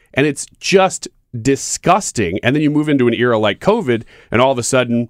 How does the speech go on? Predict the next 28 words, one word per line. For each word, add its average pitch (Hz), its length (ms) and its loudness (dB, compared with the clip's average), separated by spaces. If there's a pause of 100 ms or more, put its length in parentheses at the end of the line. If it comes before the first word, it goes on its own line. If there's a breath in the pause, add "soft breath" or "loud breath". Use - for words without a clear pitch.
man, 117 220 2
you're 165 100 0
talking 131 380 -2
about 98 500 -6
billions 160 600 0
and 101 120 -6
billions 98 380 -4
of 85 100 -8
dollars, 85 520 -4 (300 soft breath)
which 165 140 2
you 180 60 -6
probably 190 260 2
were 131 220 2
already, 104 480 0 (240 loud breath)
but 123 60 2
you're 127 80 2
talking 143 180 0
about 120 220 0 (500)
condensing 131 800 0 (460 soft breath)
twenty 147 340 2
years 127 460 0
of 95 180 -4
billions 110 320 0
of 98 100 -4
dollars 101 380 0
into 104 200 -2
two. 95 460 0 (680 soft breath)
And, 107 140 -2